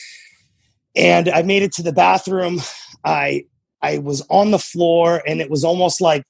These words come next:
the, the last thing that you have. And I remember praying to God.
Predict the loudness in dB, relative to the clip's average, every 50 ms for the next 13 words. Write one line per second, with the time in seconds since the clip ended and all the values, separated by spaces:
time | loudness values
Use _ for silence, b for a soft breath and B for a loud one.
0 | _ -2 0 0 0 0 -2 0 0 0 0 0 0 2 2 4 2 2 0 -2
1 | -6 -8 -10 -14 -14 -6 -2 -2 -2 -2 -2 -4 -6 -4 -4 -4 -2 0 2 2
2 | 2 2 0 -2 -4 -8 -6 -4 -4 -2 -2 -2 -2 -2 0 0 0 2 2 0
3 | 0 -2 _ -10 -6 -4 -2 0 0 0 -2 -2 -2 0 2 2 4 2 2 -2
4 | -6